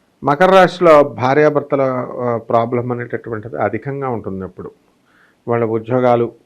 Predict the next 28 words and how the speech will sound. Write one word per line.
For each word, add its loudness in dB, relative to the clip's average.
ఒక -6
చోట, -8
భర్త -8
ఒక -8
చోట, -4
భార్య -6
ఒక -8
చోట -8
ఉండడము, -8
ఉద్యోగాల 2
రీత్యా. -14
అలాగే 0
కొంతమంది -4
ఈ -2
యొక్క -2
ఫైటింగ్స్ 2
వల్ల, -2
కాబట్టి 2
ఈ, -4
ఈ -8
ఈగోస్ 4
అనేటటువంటి -6
వాటి -18
వల్ల -10
భార్యాభర్తల 0
మధ్య -6
ఇద్దరు -2
కూడా 0